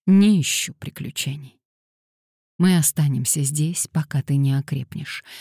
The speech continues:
Даже не рассчитывай уехать отсюда раньше, чем через месяц». «Я не могу ждать так долго». Оба замолчали,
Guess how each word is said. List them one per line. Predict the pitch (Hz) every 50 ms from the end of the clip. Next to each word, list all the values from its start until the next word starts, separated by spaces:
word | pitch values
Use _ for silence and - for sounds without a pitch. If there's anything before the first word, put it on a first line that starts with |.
| - -
Даже | - 180 180 175 170 190
не | 190 196 202
рассчитывай | 202 208 196 - - - - - 175 147 - 143 135 143 143
уехать | 147 151 156 151 135 - 143 135 -
отсюда | 135 - - - - 160 151 143 139 139
раньше, | 147 175 208 208 185 - - - 151 143 - - - -
чем | _ - 160 147 127
через | - - 160 135 147 143 135
месяц». | 151 143 131 - - - - - - - - _ _ _ _ _ _ _ _ _ _ _ _ _ _ _ _ _
«Я | - 156 156 147 143 139 135 135 135 135
не | 143 160 160 156
могу | 156 151 147 143 131 151 190 208
ждать | 233 220 202 185 139 - _
так | - 143 135 151
долго». | 120 165 147 131 127 - - 160 143 - _ _ _ _ _ _ _ _ _ _ _ _ _ _ _
Оба | 180 214 208 196 214
замолчали, | 190 175 185 175 175 180 170 - - - - 160 156 156 - 160 156 160